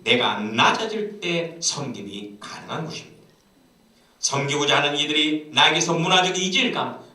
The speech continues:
문화적 충격을 받아서는 아니 됩니다. 전형적인 영국 백인이었던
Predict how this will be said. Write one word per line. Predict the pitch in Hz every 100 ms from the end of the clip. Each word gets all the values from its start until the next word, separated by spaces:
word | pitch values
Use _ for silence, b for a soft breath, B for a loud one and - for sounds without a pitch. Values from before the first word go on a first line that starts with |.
| B -
문화적 | 147 156 - - -
충격을 | - 302 294 247 226 190
받아서는 | 185 156 - 147 143 139 - -
아니 | 175 185
됩니다. | 175 - - - _ _ _ _ _ _ _ _ - _ - _
전형적인 | - 139 139 - 240 220 185 170 165 160 - - -
영국 | 127 165 185 151 - -
백인이었던 | 143 - 180 131 - 120 117 -